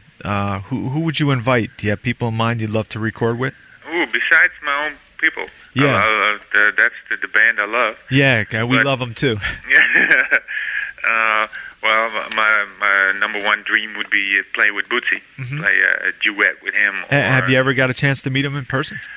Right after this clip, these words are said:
Speaker 2: Yeah, I met him a couple of times, and he, he, the last time I saw him, he said, "We got to hook up musically."
Speaker 1: Oh, there you
Speaker 2: But
Speaker 1: go! Wow.
Speaker 2: Yeah,
Speaker 1: Yeah.
Speaker 2: and I, uh, even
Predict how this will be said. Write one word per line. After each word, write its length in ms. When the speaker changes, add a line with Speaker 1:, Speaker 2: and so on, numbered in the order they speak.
Speaker 2:
Yeah, 320
I 80
met 140
him 100
a 40
couple 280
of 100
times, 380
and 220
he, 500
he, 300
the 80
last 220
time 200
I 140
saw 180
him, 80
he 100
said, 240
"We 200
got 220
to 80
hook 240
up 160
musically." 480
Speaker 1:
Oh, 180
there 160
you 120
Speaker 2:
But 100
Speaker 1:
go! 200
Wow. 140
Speaker 2:
Yeah, 280
Speaker 1:
Yeah. 420
Speaker 2:
and 160
I, 120
uh, 40
even 500